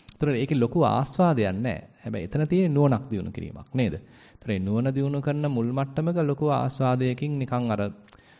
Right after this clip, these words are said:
මේ ප්‍රමෝදයකින් එහෙම ලොකු දෙයක් නැහැ. හැබැයි මේ එකක් ගානේ දැක දැක ඉන්නවා චුට්ටක්.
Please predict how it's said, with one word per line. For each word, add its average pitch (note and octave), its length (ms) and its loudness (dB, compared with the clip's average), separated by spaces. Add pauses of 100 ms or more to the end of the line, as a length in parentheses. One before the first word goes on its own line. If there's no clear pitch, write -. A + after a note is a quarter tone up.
(160)
මේ F#2 400 -2 (280)
ප්‍රමෝදයකින් B2+ 680 2
එහෙම C#3 140 2
ලොකු D3 200 2
දෙයක් A#2 240 2
නැහැ. D3+ 160 -2
හැබැයි E3+ 240 0
මේ E3 160 0
එකක් C3+ 140 -4 (120)
ගානේ F3 760 -2
දැක C3 200 -4
දැක G3 220 -2
ඉන්නවා F3+ 280 2
චුට්ටක්. A2+ 340 -6